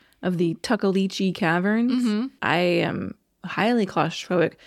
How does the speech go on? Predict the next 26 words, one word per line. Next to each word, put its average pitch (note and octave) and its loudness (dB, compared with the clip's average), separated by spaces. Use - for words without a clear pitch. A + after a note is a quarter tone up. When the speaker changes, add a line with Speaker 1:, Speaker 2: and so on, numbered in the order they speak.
Speaker 1:
They're A#3 0
huge A#3 2
on F3 0
the E3+ 0
inside. D3+ -2
Like, D3+ -2
you F3+ -2
can E3 -2
walk - -2
around, E3 -2
huge, A3 -2
enormous. F3+ 0
You G3+ 2
walk F#3+ 0
downstairs, C#3 -2
you're E3 -2
not D3+ -4
climbing D#3+ -6
through - -8
a E3 -8
hole - -4
to - -6
get E3+ -2
into E3+ -4
them. G3+ 0
Speaker 2:
Yes. G3+ -2